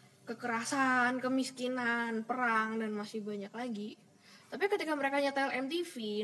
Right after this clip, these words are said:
mereka ngeliat Beyonce segala macam itu tuh mereka baru ngerasa, "Wah, eh, keren ya.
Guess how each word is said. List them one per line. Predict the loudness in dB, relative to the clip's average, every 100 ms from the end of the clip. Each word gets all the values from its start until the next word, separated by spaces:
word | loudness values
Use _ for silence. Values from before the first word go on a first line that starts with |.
| -2
mereka | -2 -2
ngeliat | 0 -2
Beyonce | 0 0 0 -2 -4 -4 -6
segala | -4 -4 -4
macam | -4 -10 -8
itu | -6 -6
tuh | -6
mereka | -6 -6 -6 -4
baru | -2 -2 -2 -4
ngerasa, | -6 -8 -8 -12 -12 -20 -20 -20 -20 -6
"Wah, | -4 -4 -10 -20 -10
eh, | -6 -2 -2 -2 -4 -6 -10 -18 -14
keren | -4 -2 0 -2
ya. | -2 -4